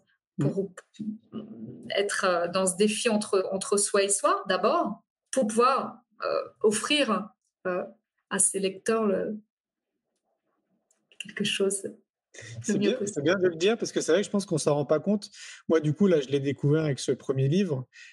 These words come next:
Speaker 2: Euh, c'est des
Speaker 1: Oui.
Speaker 2: heures et des heures de lecture, de relecture, de changement, de... c'est
Speaker 1: Oui.
Speaker 2: incroyable. Je ne m'attendais vraiment pas à ça. Et pour en arriver à un moment donné où je me suis dit, bon, bah, en fait, maintenant, arrête, parce que c'est sans fin.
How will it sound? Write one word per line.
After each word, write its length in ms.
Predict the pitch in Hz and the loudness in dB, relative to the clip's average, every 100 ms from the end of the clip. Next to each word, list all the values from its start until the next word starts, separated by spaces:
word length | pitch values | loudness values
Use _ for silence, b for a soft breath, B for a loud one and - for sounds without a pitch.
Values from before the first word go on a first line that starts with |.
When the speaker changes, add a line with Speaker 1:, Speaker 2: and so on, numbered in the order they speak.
| B - | B -2
Speaker 2:
Euh, 240 | 123 123 | 0 0
c'est 200 | 143 - | -2 -2
des 300 | 131 131 127 | 0 0 2
Speaker 1:
Oui. 60 | 147 | 2
Speaker 2:
heures 240 | 185 180 | 4 2
et 80 | 151 | 0
des 260 | 127 135 135 | 0 0 2
heures 140 | 156 | 2
de 80 | 143 | 2
lecture, 420 | 135 139 - 160 | 0 -2 0 0
de 80 | 147 | 2
relecture, 520 | 131 139 139 - 156 | 2 2 0 0 0
de 120 | 143 131 | 2 0
changement, 680 | - 143 135 127 139 143 | 0 -2 -2 0 2 2
de... 200 | 135 131 123 B B B | 2 0 -2 B B B
c'est 180 | - 196 | -4 -2
Speaker 1:
Oui. 60 | 220 196 | 0 0
Speaker 2:
incroyable. 580 | 175 151 165 170 143 - | 0 2 4 4 2 -2
Je 140 | 139 | 2
ne 100 | 143 | 2
m'attendais 400 | 147 143 156 147 | 2 2 2 2
vraiment 500 | 131 123 131 156 156 | 0 0 2 2 0
pas 160 | 147 151 | 2 2
à 60 | 147 | 2
ça. 240 | 196 185 180 208 B | 2 0 -4 -6 B
Et 80 | 156 | 0
pour 220 | 151 202 | 4 4
en 100 | 214 | 4
arriver 360 | 196 190 196 214 | 4 4 4 4
à 60 | 196 | 4
un 40 | |
moment 240 | 180 170 156 | 2 0 2
donné 280 | 160 233 | 2 2
où 120 | 220 151 | 2 0
je 80 | - | -2
me 60 | |
suis 140 | 143 185 | 0 2
dit, 100 | 214 | 2
bon, 240 | 165 151 | 2 0
bah, 140 | 139 135 | 2 0
en 60 | |
fait, 200 | 131 208 | 2 0
maintenant, 240 | 156 156 170 | 0 0 2
arrête, 320 | 160 233 - | 2 -2 -2
parce 140 | 143 | -4
que 120 | - 143 | -2 -2
c'est 160 | 151 | 0
sans 160 | 135 180 | 0 0
fin. 240 | 175 165 | 0 -2